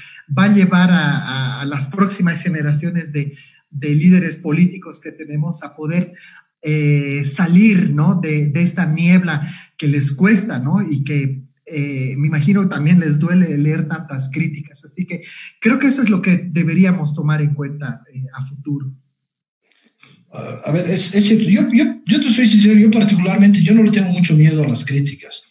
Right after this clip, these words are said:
Speaker 2: pero cuando pasas de las críticas a la agresión y a la descalificación por sí, por sí mismas, entonces llega un momento en que te aburres, ¿no? Y
Speaker 1: Claro.
Speaker 2: dices, "A ver, ¿por qué tengo que estar tolerando que me digan no sé qué, lo,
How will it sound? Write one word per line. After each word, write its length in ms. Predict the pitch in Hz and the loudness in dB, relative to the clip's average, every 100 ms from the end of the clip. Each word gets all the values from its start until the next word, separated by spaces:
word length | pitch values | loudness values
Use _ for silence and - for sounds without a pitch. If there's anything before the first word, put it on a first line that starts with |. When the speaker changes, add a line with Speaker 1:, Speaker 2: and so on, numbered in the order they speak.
| _ _ - - | _ _ -20 -4
Speaker 2:
pero 220 | 143 147 | -2 0
cuando 320 | 151 156 - | 0 0 0
pasas 360 | 226 247 220 - | -2 -2 -2 -2
de 80 | 143 | -4
las 200 | 131 - | -4 -4
críticas 500 | 151 165 - 131 123 | -4 -4 -4 -6 -4
a 80 | |
la 100 | 117 | -4
agresión 580 | 113 113 113 - 131 143 | -4 -4 -6 -4 -4 -2
y 80 | 151 | -2
a 60 | 117 | -2
la 100 | 107 | -4
descalificación 960 | 107 - 110 107 - - 107 135 139 | -6 -6 -6 -4 -6 -10 -8 -6 -6
por 180 | 120 107 | -4 -6
sí, 300 | - 120 117 - _ _ | -6 -10 -10 -14 _ _
por 160 | 120 117 | -8 -6
sí 180 | - 165 | -4 -2
mismas, 640 | 151 113 110 131 - - _ - _ _ _ | 0 0 0 -2 -6 -12 _ -20 _ _ _
entonces 320 | - 160 156 | -12 -8 -6
llega 220 | 160 233 226 | -2 0 2
un 60 | |
momento 240 | 196 190 170 | 2 2 -2
en 60 | |
que 80 | - | -4
te 120 | - | -4
aburres, 580 | 113 135 139 - - - | -4 -2 -2 -4 -10 -8
¿no? 200 | 208 - - _ | -8 -8 -16 _
Y 260 | 117 120 117 | -8 -8 -6
Speaker 1:
Claro. 180 | 127 143 | -6 -4
Speaker 2:
dices, 320 | 139 - - - - | -6 -8 -16 -20 -18
"A 60 | 143 | -10
ver, 260 | 151 156 | -8 -8
¿por 160 | 185 170 | -8 -4
qué 120 | 208 | -4
tengo 180 | 208 208 | -2 -4
que 60 | 170 | -4
estar 240 | 165 156 | -8 -6
tolerando 580 | 143 131 131 135 139 120 | -6 -4 -4 -4 -6 -4
que 100 | 113 | -2
me 100 | 113 | -2
digan 400 | 123 123 131 117 110 - - _ _ _ _ _ | -2 -4 -4 -2 -2 -4 -12 _ _ _ _ _
no 180 | 110 113 | 0 0
sé 180 | 113 110 | -4 -4
qué, 240 | 143 120 | -2 -2
lo, 320 | 101 101 - | -2 -6 -14